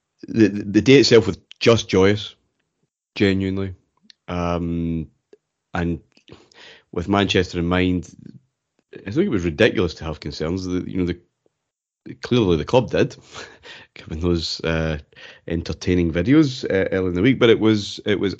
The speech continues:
absolutely superb. Other than a, uh, an incident with Frankfurt fans near a pub, I think, um, in the, the kind of run up to the game. Um, and yeah,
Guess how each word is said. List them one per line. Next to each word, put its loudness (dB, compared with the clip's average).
absolutely 0
superb. -10
Other 6
than 4
a, 2
uh, -2
an -4
incident -6
with -6
Frankfurt -10
fans -4
near -2
a -4
pub, -6
I -6
think, -8
um, -2
in -2
the, -4
the -4
kind -2
of -2
run 2
up -4
to -16
the -6
game. -10
Um, -2
and 0
yeah, 2